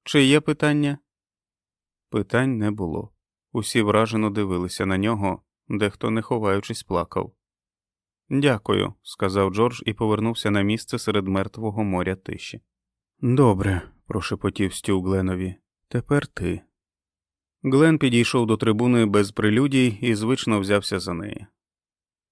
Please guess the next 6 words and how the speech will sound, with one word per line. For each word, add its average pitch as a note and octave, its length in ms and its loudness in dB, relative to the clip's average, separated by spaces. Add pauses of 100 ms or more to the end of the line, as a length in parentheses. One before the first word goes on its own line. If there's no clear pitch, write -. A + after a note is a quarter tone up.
(460)
«Ми E3 220 6
обговорили D3 600 8
все, D#3+ 280 2
крім C3+ 440 2
темного B2+ 480 2
чоловіка», — C#3 600 -2